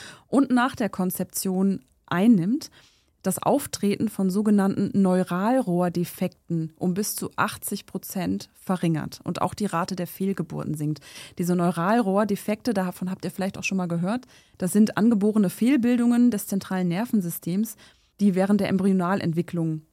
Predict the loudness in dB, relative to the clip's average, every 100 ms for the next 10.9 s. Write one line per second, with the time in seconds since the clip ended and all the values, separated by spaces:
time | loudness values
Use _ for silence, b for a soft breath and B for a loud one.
0 | -18 -8 -4 -4 -4 -6 -4 -2 -4 -6
1 | _ _ _ -2 -2 -4 -10 -8 -6 -6
2 | -2 -2 -2 0 0 0 -2 -2 -2 -4
3 | -2 0 0 0 -2 -4 -4 -4 0 0
4 | 0 -2 -4 -2 -2 -2 -4 -4 -4 -4
5 | -4 -4 -6 -8 -8 -10 -8 -8 -6 -6
6 | -6 -6 -6 B B B B -4 -2 2
7 | 2 2 2 4 2 4 2 2 -4 -6
8 | -2 0 0 0 -2 -2 -4 -2 -2 -4
9 | -2 -4 -2 -4 -2 -2 -2 -4 -6 -6
10 | -6 -6 -6 -8 -4 -2 0 0